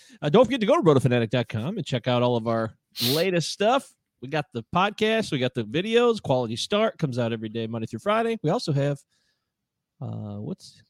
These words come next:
what's the latest one? Oh, yeah, We're Going Streaking. Yeah, I love the graphic on that, by the way. It's got the old Will Ferrell, uh, running, "We're going streaking." Our graphics guys are great. They, they put out good stuff. So that's Dave Funnell's weekly piece. We're Going Streaking comes out today.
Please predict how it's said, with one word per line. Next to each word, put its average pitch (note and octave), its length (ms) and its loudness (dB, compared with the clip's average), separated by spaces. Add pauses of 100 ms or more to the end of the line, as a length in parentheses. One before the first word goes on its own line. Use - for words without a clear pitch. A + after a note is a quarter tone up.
(320)
what's - 200 -20
the D#3 60 -10
latest C3+ 380 -6
one? G2+ 140 -8
Oh, F4 240 4
yeah, F#4 260 0
We're D#3 200 4
Going A#3 260 0
Streaking. G3+ 840 0
Yeah, A3 340 2
I D#3+ 60 2
love F#3+ 280 6
the F#3 60 6
graphic C#3 380 2
on G#2+ 140 2
that, G#2 140 2
by G2+ 120 2
the G2+ 80 2
way. G2 80 4
It's F#2+ 80 -2
got A#2+ 140 -2
the B2 80 -2
old A2+ 200 2
Will A#2 160 4
Ferrell, C3+ 480 0 (480)
uh, A2 300 -8
running, C3+ 540 -4
"We're A#3 100 2
going F4+ 380 0
streaking." D4 800 -4 (440)
Our C#3+ 100 0
graphics F3 340 2
guys C#3 220 4
are A2 60 0
great. G#2 260 2
They, A#2 240 -6
they A#2 60 -6
put C3 160 -2
out G2+ 140 -2
good G#2 120 -6
stuff. F#2+ 340 -6
So G#2+ 200 -4
that's C#3+ 180 0
Dave F3+ 260 6
Funnell's G3+ 300 6
weekly E3+ 300 4
piece. E3+ 480 0
We're C3 80 -2
Going C3+ 200 0
Streaking E3 360 -8
comes B2 240 -6
out A#2 260 -4
today. C3 380 -4